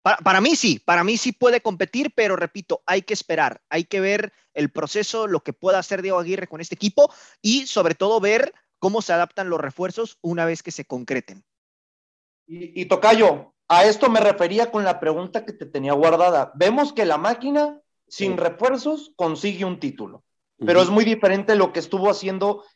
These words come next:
Speaker 2: el equipo de los rojinegros del Atlas durante un año consecutivo, manteniéndose
Speaker 3: Ujú.
Speaker 2: con solamente trece futbolistas para conseguir el bicampeonato en el fútbol mexicano.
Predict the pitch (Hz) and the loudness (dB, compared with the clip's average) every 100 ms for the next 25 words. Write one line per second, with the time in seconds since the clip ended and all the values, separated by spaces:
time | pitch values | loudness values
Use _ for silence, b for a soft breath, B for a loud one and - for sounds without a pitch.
0 | - 131 143 180 - 196 196 196 190 185 | -12 -8 -6 -6 0 2 4 2 0 -2
1 | 190 190 180 185 185 185 180 - 127 139 | -4 -2 -2 0 -2 -2 -8 -8 -8 -6
2 | 131 131 147 170 180 190 196 175 180 175 | -6 -6 -4 -2 -4 -4 -6 -6 -8 -8
3 | 175 185 185 B B - 180 185 190 180 | -8 -6 -6 B B 0 0 2 -2 0
4 | 208 240 240 233 - 175 165 214 220 208 | 0 2 2 2 0 -6 -4 -4 0 0
5 | 208 220 220 214 214 _ _ - 214 226 | -2 -6 -2 -4 -4 _ _ 0 2 2
6 | 226 233 220 180 156 165 185 208 196 175 | 2 -4 -2 -4 -4 -4 -6 -8 -4 -2
7 | 151 151 143 151 170 196 - 170 156 151 | -2 -6 -10 -6 -4 -4 -4 -4 -4 -4
8 | 165 147 147 156 165 175 147 143 151 147 | -4 -4 -4 -4 -4 -6 -8 -8 -6 -4
9 | 147 143 - 110 104 - | -4 -4 -10 -12 -12 -12